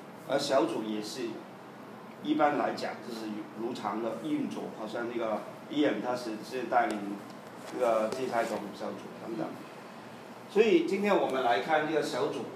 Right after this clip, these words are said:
这部分，小组的动力部分，我就拿那个陈国邦跟他，我看到他有这个资源，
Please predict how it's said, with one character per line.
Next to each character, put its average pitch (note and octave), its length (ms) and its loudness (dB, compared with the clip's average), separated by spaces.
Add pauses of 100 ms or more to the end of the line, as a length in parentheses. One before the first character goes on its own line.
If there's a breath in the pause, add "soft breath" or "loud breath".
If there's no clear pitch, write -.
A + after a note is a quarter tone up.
这 D3 100 4 (420)
部 E3 140 4
分， C3+ 280 4 (100)
小 - 300 0
组 A2 140 -2
的 A#2 140 -2
动 C#3 140 4
力 C3+ 60 0 (200)
部 A#2 60 -6
分， A#2 120 -2
我 A#2+ 140 -4
就 A#2 120 -2
拿 A2 220 0
那 C3 80 -2
个 A#2 180 -2 (360)
陈 A#2+ 200 -4
国 C3+ 140 4
邦 C#3 340 4
跟 D3 160 0
他， C#3 320 6 (420 loud breath)
我 D#3+ 60 0
看 F#3 240 6
到 D3+ 160 8
他 D#3 160 6
有 B2 100 6
这 G#2+ 120 -2
个 B2 180 0 (260)
资 D3+ 200 0
源， - 240 4